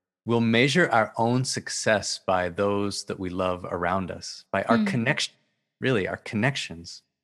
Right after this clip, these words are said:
Speaker 1: And so this is a different mountain to climb, right? Are we s-,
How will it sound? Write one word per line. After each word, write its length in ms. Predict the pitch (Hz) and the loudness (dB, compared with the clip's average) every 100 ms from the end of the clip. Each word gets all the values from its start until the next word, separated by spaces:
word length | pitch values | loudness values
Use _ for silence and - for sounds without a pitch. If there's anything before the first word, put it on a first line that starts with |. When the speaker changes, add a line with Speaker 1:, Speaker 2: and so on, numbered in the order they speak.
| _ _ _ | _ _ _
Speaker 1:
And 140 | 127 131 | 0 4
so 120 | 135 | 4
this 280 | 131 185 - | 4 4 2
is 120 | 170 | 2
a 60 | 117 | 0
different 540 | 98 113 - 113 104 | 0 -2 2 0 2
mountain 340 | 104 143 120 104 | 2 2 2 -4
to 120 | - | -6
climb, 480 | - 85 80 85 - _ _ _ | -4 -4 -4 -10 -20 _ _ _
right? 240 | 92 107 - _ _ _ _ | -6 -4 -10 _ _ _ _
Are 120 | 110 | 2
we 100 | 110 | 2
s-, 160 | 113 | 2